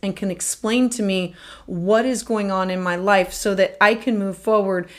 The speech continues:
and be more solid, stable, and secure,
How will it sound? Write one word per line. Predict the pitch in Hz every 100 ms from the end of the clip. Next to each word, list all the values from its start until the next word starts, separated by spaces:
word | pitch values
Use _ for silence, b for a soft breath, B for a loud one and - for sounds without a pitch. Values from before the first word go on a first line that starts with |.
| B
and | 233 214 190
be | 208 269
more | 277 220
solid, | - - 214 196 196 202 196 202 B
stable, | - - 233 196 180 185 180 B B -
and | 202 185 185 190
secure, | - 214 - - 202 170 -